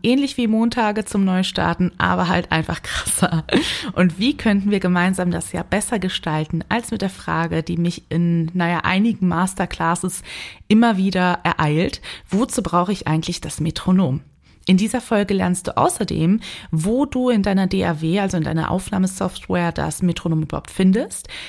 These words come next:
welche Möglichkeiten dir das Metronom beim Nacharbeiten bietet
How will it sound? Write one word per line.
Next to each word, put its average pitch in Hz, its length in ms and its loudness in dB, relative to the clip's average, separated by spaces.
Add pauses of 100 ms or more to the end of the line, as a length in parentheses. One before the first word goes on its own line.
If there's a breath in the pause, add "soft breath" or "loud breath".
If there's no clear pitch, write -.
(100)
welche 226 460 2
Möglichkeiten 233 680 -2
dir 190 80 2
das 180 160 -4
Metronom 185 580 2
beim 165 220 2
Nacharbeiten 165 760 -2
bietet 220 420 -2